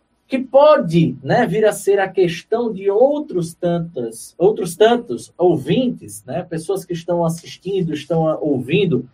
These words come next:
o podcast Redação trezentos e sessenta e que logo em seguida vão construir a sua redação. Pedro, meu querido, você, assim como Valesca, é um contador de formação e sabe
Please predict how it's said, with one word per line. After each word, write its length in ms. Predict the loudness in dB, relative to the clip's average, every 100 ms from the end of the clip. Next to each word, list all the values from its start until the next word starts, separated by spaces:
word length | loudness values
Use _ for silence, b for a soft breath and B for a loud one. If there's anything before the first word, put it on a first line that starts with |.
| _ -20
o 80 |
podcast 580 | 0 2 2 0 -4 -4
Redação 440 | -4 -2 -4 -6 -4
trezentos 340 | -4 -4 -4
e 100 | -4
sessenta 400 | 0 0 0 -4 _ _
e 100 | 0
que 60 | 6
logo 240 | 8 6
em 40 | 2
seguida 500 | -2 -4 -4 -4 -6 b _
vão 240 | 2 2
construir 500 | 2 -2 -4 -4 0
a 60 | 0
sua 400 | -2 0 2 2
redação. 1120 | 0 0 4 4 6 4 2 2 4 6 2 _ _ _ _ _ _ _ 2
Pedro, 300 | 4 4 2
meu 120 | 2
querido, 460 | 2 2 2 -2 -10 _ _ _ _
você, 420 | -10 -4 -4 -4 -8 _
assim 260 | -20 -14 -12
como 240 | -8 -6
Valesca, 640 | -2 0 2 0 -2 -6 -10
é 100 | -10
um 60 |
contador 540 | -14 -14 -12 -8 -8 -8
de 80 |
formação 720 | -12 -18 -20 -10 -2 0 -2 -6 _ _ _ _
e 60 | -10
sabe 440 | -2 0 0 -4